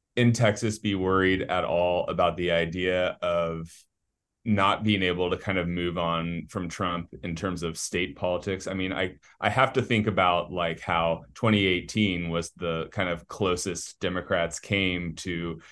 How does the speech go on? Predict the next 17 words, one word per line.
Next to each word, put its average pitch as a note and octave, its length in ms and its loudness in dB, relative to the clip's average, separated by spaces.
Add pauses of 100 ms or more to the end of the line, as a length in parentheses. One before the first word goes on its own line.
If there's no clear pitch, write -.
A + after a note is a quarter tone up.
(220)
you G2 100 2
know, F2 140 4
really F2 720 2 (100)
scoring F#2+ 560 2
some, F2+ 300 -6 (200)
some F#2 260 -2
major, F2+ 460 0 (160)
you A2 120 0
know, E2+ 180 -2
statewide F2+ 520 2
victories F2+ 500 -2
or F2+ 120 0
other F2 180 2
victories E2+ 480 -2
in E2+ 100 -2
the E2 80 -2
state. E2 380 -4